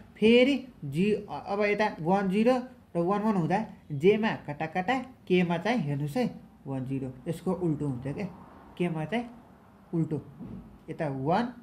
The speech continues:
तल, के अरे, सुरुमा वान, त्यसपछि जिरो है त। अब जेमा चाहिँ जिरो वान हुने भयो। यो चाहिँ तपाईँहरूलाई थाहा भइसक्यो होला। अब यस्तै गरी अब हामीले के गर्छौँ त? हो, अब चाहिँ यो चारवटा छ कि छैन? हेर्नुहोस् त,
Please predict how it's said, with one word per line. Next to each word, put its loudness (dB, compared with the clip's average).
तल, -4
के -2
अरे, 0
सुरुमा 0
वान, -2
त्यसपछि -10
जिरो -6
है 2
त। -2
अब -2
जेमा -2
चाहिँ -6
जिरो -2
वान -6
हुने -10
भयो। -10
यो -4
चाहिँ -6
तपाईँहरूलाई -10
थाहा -6
भइसक्यो -14
होला। -12
अब 0
यस्तै 2
गरी 4
अब -2
हामीले 0
के 4
गर्छौँ 4
त? -4
हो, 6
अब 0
चाहिँ 0
यो 6
चारवटा 6
छ -4
कि 2
छैन? 6
हेर्नुहोस् 0
त, 4